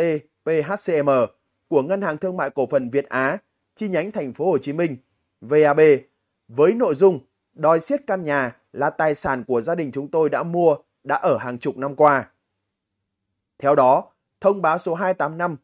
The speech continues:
của V A B ký ngày mùng sáu tháng sáu, gửi cho Công ty năm tám năm và Ban Quản trị chung cư Phú Thạnh,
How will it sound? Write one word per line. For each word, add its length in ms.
của 160
V 180
A 120
B 80
ký 160
ngày 140
mùng 140
sáu 220
tháng 140
sáu, 420
gửi 220
cho 140
Công 200
ty 100
năm 200
tám 200
năm 200
và 160
Ban 240
Quản 280
trị 220
chung 180
cư 140
Phú 180
Thạnh, 180